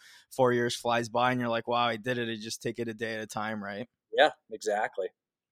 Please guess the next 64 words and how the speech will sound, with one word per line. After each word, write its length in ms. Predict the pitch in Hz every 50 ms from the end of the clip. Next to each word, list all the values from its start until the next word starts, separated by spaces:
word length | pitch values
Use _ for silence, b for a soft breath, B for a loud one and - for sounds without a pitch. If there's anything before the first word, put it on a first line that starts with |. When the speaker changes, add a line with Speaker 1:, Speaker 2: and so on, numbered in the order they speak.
| _
Speaker 1:
Yeah. 220 | - 113 113 110 107 - _ B B B B B -
And 100 | 131 143
then 80 | 151
the 80 | 156 151
remainder 340 | 147 147 147 151 156 170 175
of 60 | 165
your 80 | 147 139
college 480 | - - 147 135 135 143 147 135 -
career, 160 | - 147 135
you 140 | 131 131 123
know, 80 | 123 120
you 120 | 120 123
go 100 | 120 127
on 120 | 123 127 127
to 80 | 123
play 160 | 120 - 131
four 260 | 120 - - 135 131 135
years 380 | 131 127 127 123 127 123 117
and 80 | 123 123
over 160 | 120 110 113
a 60 | 107
hundred 280 | 110 120 123 127 127 120
games 320 | 117 123 117 117 120 120
with 120 | 113 113 -
the 80 | 110
squad. 600 | 107 - - - 117 113 113 117 113 110 107 101 b b b b b b b _
Um, 220 | 101 107 107 107
but 80 | 104 120
looking 280 | 135 151 151 185 160
back 400 | 135 131 127 127 127 139 143 -
sort 220 | - - 147 139 131
of 60 | 127
at 120 | 127 120
your 120 | 123 131 123
development, 680 | 120 120 110 120 117 120 123 127 123 127 123 120 90 92
uh, 80 | 117 -
you 140 | - 127 123
know, 80 | 123 120
in 80 | 120
the 40 | 120
big 240 | 120 110 131 120 - -
picture, 520 | - 120 117 - - 123 117 113 110 - b b b b b b b b
you 60 | _
know, 80 | 135 151
where 140 | 156 170 190
do 40 |
you 60 | 214 190
think 220 | 196 196 175 -
you 80 | 160 147
made 320 | 139 139 135 135 147 131
the, 180 | 127 131 117 98
the 100 | 123 131
biggest 420 | 123 107 135 143 127 135 131 -
transition 640 | - - 131 123 120 117 120 123 123 - - 127 123
or 100 | 123 123
adjustment 560 | 120 117 113 127 123 120 123 - - 127 120
in 100 | 120 117
terms 320 | 113 - 127 123 120 120 113
of 60 | 120
your 80 | 120 117
development 600 | 113 117 110 117 110 101 110 117 117 117 113 113
and 100 | 110 101
growth 320 | 107 110 110 117 120 -
that, 220 | - 117 107 -